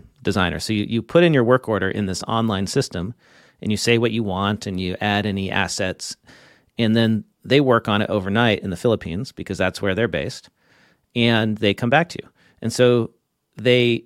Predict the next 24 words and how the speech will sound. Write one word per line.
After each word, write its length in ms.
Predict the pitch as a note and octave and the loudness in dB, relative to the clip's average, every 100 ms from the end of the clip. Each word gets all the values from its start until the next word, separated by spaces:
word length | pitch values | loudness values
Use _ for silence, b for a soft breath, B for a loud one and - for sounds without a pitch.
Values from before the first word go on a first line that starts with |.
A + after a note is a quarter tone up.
| - | -4
naturally 840 | G#2+ C3 G3 - A2 G#2+ G#2+ - _ - | 0 0 0 0 0 2 0 -4 _ -8
can 320 | B2 A2+ - - | -4 -2 -4 -6
plan 540 | - C3+ C3 B2 A#2+ - _ _ _ - | -2 2 4 4 0 -6 _ _ _ -10
capacity 680 | A#2+ A2 D3 G3+ G#2 G2 A2+ | -4 2 4 2 -2 -4 -4
because 500 | A2+ - A#2+ A2+ - | -4 0 0 0 0
they 200 | A#2+ A2+ | -2 2
know 600 | A#2+ E3+ B2+ A2+ C3+ - _ _ _ _ _ | 4 6 8 6 2 -2 _ _ _ _ _
if 100 | G2+ | 0
I've 140 | B2+ B2 | 2 2
got 120 | B2 | 2
X 180 | C3 - | 0 0
customers, 680 | - D#3 - G2 F#2+ G#2 - _ | 2 2 0 -4 -4 -6 -12 _
there's 140 | - A2+ | -6 -4
only 460 | F#3 D3 D3+ B2+ | 0 2 2 0
so 240 | A2 - B2+ | 0 0 2
many 220 | A#2+ A2 | 4 4
work 240 | A2+ C3 | 4 2
orders 280 | A2+ G2 G2+ | 0 -2 -4
that 100 | - | -6
can 120 | - G2 | -8 -8
come 220 | A2 G#2 | -4 -2
in 80 | G2 | -2
every 180 | F#2 A#2 | 0 2
day. 200 | F3 | 2